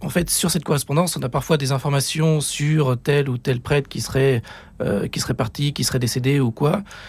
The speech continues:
Et puis, euh, euh, et puis, on a aussi des mentions, euh, de Stalag qui sont, euh, barrées. Euh, comme disait Xavier Boniface tout à l'heure, euh, parfois ils sont bougés de camp,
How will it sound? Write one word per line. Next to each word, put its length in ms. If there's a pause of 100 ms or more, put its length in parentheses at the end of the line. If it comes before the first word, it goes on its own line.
(140)
Et 140
puis, 500
euh, 440 (960)
euh, 1000 (140)
et 140
puis, 280
on 140
a 40
aussi 200
des 100
mentions, 760
euh, 420
de 140
Stalag 520
qui 140
sont, 340
euh, 140
barrées. 440 (400)
Euh, 320
comme 140
disait 240
Xavier 220
Boniface 420
tout 160
à 80
l'heure, 320 (320)
euh, 200
parfois 380
ils 120
sont 200
bougés 380
de 120
camp, 300